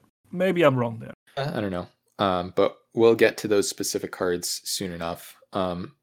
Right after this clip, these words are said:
Speaker 2: another couple differences, um, would be just what the color pair is trying to support.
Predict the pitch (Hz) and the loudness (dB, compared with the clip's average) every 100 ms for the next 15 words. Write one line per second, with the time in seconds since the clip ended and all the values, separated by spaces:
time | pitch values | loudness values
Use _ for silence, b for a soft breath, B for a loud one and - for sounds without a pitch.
0 | - 120 131 127 123 - 123 110 101 110 | -4 0 4 4 2 0 0 0 0 -4
1 | - 104 104 - - - 95 87 85 87 | -2 0 0 -4 -8 -6 -6 -6 -8 -12
2 | _ - - 90 90 90 - _ _ - | _ -14 -8 -4 -2 -4 -6 _ _ -14
3 | - - - 98 98 101 - - 92 90 | -10 -10 -8 -4 -2 -2 -4 -6 -4 -4
4 | 85 92 _ _ _ - 107 - 95 92 | -6 -8 _ _ _ -6 -6 -2 -2 -2
5 | - 95 92 - 98 - 92 - | -4 -6 -6 -6 -6 -2 0 0